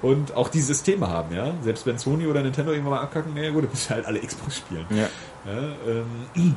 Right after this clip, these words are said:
Speaker 1: <clears throat> ist mir jetzt bloß mal eingefallen, weil, genau, naja, wegen dem Launch und so.
Speaker 2: Ja, man
Speaker 1: Das
Speaker 2: merkt
Speaker 1: passt
Speaker 2: auch,
Speaker 1: ja
Speaker 2: dass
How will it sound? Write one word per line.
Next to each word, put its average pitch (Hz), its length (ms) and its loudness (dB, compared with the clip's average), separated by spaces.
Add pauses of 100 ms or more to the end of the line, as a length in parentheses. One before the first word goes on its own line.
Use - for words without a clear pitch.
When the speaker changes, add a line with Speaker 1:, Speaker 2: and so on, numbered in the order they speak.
Speaker 1:
<clears throat> - 80 -10
ist 160 140 4
mir 180 80 4
jetzt 160 120 4
bloß 156 140 6
mal 135 100 6
eingefallen, 151 480 2
weil, 160 420 6 (160)
genau, 90 320 4
naja, 95 280 0 (100)
wegen 104 160 -2
dem 95 120 -2
Launch 82 260 -4 (280)
und 85 80 -10
so. 80 160 -2 (320)
Speaker 2:
Ja, 165 80 10
man 180 100 10
Speaker 1:
Das 160 60 8
Speaker 2:
merkt 160 160 10
Speaker 1:
passt 196 40 8
Speaker 2:
auch, - 40 10
Speaker 1:
ja 160 40 6
Speaker 2:
dass 143 80 6